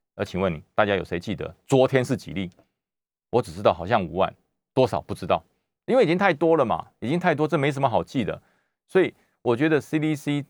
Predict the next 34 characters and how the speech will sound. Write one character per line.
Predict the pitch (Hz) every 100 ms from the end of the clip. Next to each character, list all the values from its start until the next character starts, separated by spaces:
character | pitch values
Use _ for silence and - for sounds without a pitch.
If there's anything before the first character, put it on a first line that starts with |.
| _
每 | - 117 95
天 | 90 139
下 | 135 123
午 |
的 | 101
记 | 104 127
者 | 85
会 | 104 117
公 | 120 123
布， | 110
呃， | 110 92 90
今 | - 98
天， | 90 85 85
呃， | 82
有 | 85 82
多 | 98
少 | 85
例， | 85 92
我， | 92 104
我 | 101
觉 | 95 98
得 |
没 | 101
有 | 117
人 | 85
在 | 104
看。 | - 110 82 - _ _ _ _
大 | 143
家 | 127 131
要 | 123
重 | 110 147 107
视 | 117
的 |
是 | 98 107